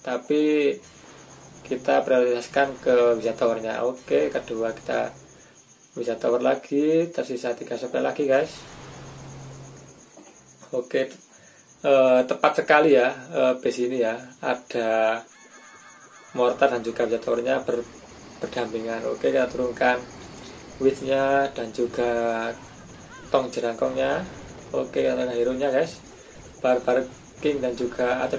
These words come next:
Queen. Kita jebol temboknya guys. Di situ apakah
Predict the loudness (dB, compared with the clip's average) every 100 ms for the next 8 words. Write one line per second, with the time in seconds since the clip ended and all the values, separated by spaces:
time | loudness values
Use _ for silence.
0 | -4 -6 -6 -12 -20 -20 -18 -18 -18 -18
1 | -18 -20 -20 -20 -20 -20 -18 -12 -6 -4
2 | 4 6 8 6 4 2 0 2 4 6
3 | 6 2 -4 -14 -20 -20 -20 -18 -8 -8
4 | -2 0 2 0 -2 -2 -2